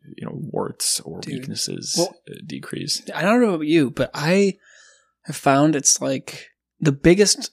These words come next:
Speaker 2: lies, obviously they come from the enemy, but the ones that, that we buy are the ones that we're telling ourselves.
Speaker 1: Yeah.
Speaker 2: You know, it's like,
Speaker 1: Touche.
Speaker 2: "I have to figure this out."
Speaker 1: Yeah.
Speaker 2: You know,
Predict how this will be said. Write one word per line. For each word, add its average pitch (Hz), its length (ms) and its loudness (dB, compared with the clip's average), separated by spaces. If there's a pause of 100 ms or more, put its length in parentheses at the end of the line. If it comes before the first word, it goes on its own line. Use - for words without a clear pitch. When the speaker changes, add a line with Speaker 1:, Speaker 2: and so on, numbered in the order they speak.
Speaker 2:
lies, 139 640 -2
obviously 147 280 0
they 143 80 -2
come 139 140 0
from 135 120 -2
the 139 100 -2
enemy, 139 300 0
but 131 180 -8
the 147 60 -4
ones 151 200 4
that, 143 100 -8 (160)
that 151 120 -8
we 151 180 -2
buy 143 240 2
are 139 100 0
the 139 60 0
ones 180 160 2
that 180 100 0
we're 143 80 -2
telling 175 240 2
ourselves. - 720 -2
Speaker 1:
Yeah. 76 140 0 (300)
Speaker 2:
You 139 120 -2
know, 139 100 0
it's 139 100 0
like, 131 140 0
Speaker 1:
Touche. 104 220 -4
Speaker 2:
"I 175 180 10
have 151 220 6
to 143 60 -6
figure 131 260 -2
this 135 180 -4
out." 139 320 -6 (140)
Speaker 1:
Yeah. - 160 -6 (160)
Speaker 2:
You 147 80 0
know, 131 180 -2